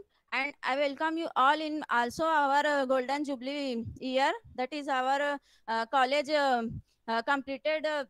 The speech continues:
uh, fifty years. So I welcome you all in our Golden Jubilee year. So my topic is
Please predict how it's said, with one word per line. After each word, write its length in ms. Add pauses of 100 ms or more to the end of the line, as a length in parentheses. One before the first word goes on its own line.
(160)
uh, 220
fifty 460
years. 320 (380)
So 200
I 180
welcome 400
you 120
all 280
in 360 (260)
our 240
Golden 460
Jubilee 480
year. 120 (800)
So 220 (2500)
my 200
topic 380
is 320